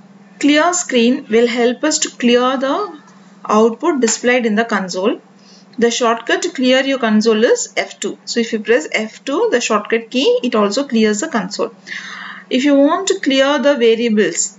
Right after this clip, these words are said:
so if you want to kill the variables, then you can use clear, C L E A R. If you want to clear your figure window, you just use C L F. So diary command will help us to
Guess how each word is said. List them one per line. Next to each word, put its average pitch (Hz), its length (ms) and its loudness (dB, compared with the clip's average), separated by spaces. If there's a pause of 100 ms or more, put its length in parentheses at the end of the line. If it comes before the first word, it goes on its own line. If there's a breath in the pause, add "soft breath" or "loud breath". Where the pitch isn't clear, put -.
(140)
so - 160 -2
if 226 100 0
you 214 100 0
want 240 220 2
to 294 80 -4
kill 294 240 0
the 359 120 0
variables, 247 920 2
then 247 260 0
you 294 100 -4
can 226 220 2
use 247 340 2 (140)
clear, 214 340 2
C 233 340 0
L 302 180 0
E 214 400 2
A - 60 -2
R. 170 180 -6 (540 loud breath)
If 247 140 -2
you 254 120 4
want 294 200 0
to 339 80 -4
clear 285 360 0
your 320 180 0
figure 254 340 -2
window, 226 500 0
you 247 100 -2
just 247 240 0
use 302 220 0
C 208 240 -2
L 180 160 0
F. - 180 -4 (580 loud breath)
So 254 200 2
diary 247 720 0
command 254 500 0
will 233 160 2
help 240 380 -2
us 285 220 0
to 392 320 0